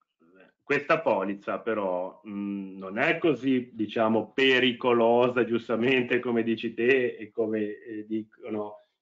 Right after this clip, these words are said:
i tuoi colleghi, ma come diciamo anche noi, voglio dire, noi siamo intermediari. Ora, vabbè, eh, questa polizza, cioè, è quello il rischio, eh, punto. Cioè,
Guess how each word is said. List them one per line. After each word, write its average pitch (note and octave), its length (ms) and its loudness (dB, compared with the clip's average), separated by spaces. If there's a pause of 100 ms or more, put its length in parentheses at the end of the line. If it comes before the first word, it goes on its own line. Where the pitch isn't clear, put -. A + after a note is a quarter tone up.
i G#2+ 100 -20
tuoi B2 200 6
colleghi, B2 680 6
ma B2 160 2
come D#3 240 6
diciamo C#3 340 2
anche B2 220 0
noi, C3 320 4
voglio A2+ 160 2
dire, A2+ 160 0
noi A#2+ 160 -4
siamo G#2+ 200 -10
intermediari. A2 760 -4 (300)
Ora, G#2 120 -2
vabbè, G#2+ 200 4 (340)
eh, A#2 680 4
questa F3+ 260 2
polizza, A2 520 2
cioè, B2 240 0 (600)
è D#3+ 140 -2
quello B2 460 6
il G2+ 40 4
rischio, G2 580 -2
eh, F#2+ 840 -8
punto. A#2 440 2
Cioè, F2+ 180 -12